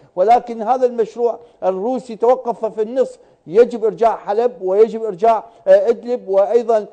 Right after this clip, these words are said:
آه، إرجاع، آه، تدمر، وأيضًا إسقاط الرقة وطرد داعش منها. عند ذاك أعتقد أن الحل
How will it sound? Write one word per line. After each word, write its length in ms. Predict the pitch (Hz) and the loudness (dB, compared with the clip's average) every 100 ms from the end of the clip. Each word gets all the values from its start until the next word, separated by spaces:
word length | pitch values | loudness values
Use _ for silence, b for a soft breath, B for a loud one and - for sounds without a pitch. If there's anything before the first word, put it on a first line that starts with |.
| - | -4
آه، 240 | 180 196 202 | -2 0 -2
إرجاع، 460 | 160 226 220 190 | 0 2 2 -2
آه، 20 | 196 | -2
تدمر، 460 | 233 233 233 254 | 0 -2 -2 -6
وأيضًا 800 | 233 214 208 208 - 240 247 233 | -2 0 0 -4 -2 0 0 -2
إسقاط 440 | 214 - 226 220 220 | -4 -2 0 0 -4
الرقة 680 | 202 190 220 - 226 220 | -4 -2 -2 -4 0 0
وطرد 800 | 202 196 185 - - 202 240 190 | 2 0 -2 -10 -8 -2 -2 2
داعش 360 | 220 208 196 214 | 0 0 -4 -10
منها. 180 | 226 214 | -12 -12
عند 260 | 214 208 | -10 -6
ذاك 320 | 208 233 233 | -2 -2 -4
أعتقد 440 | 240 214 220 208 208 | -10 -10 -10 -10 -12
أن 120 | 208 | -10
الحل 380 | 196 - 233 | -12 -6 -8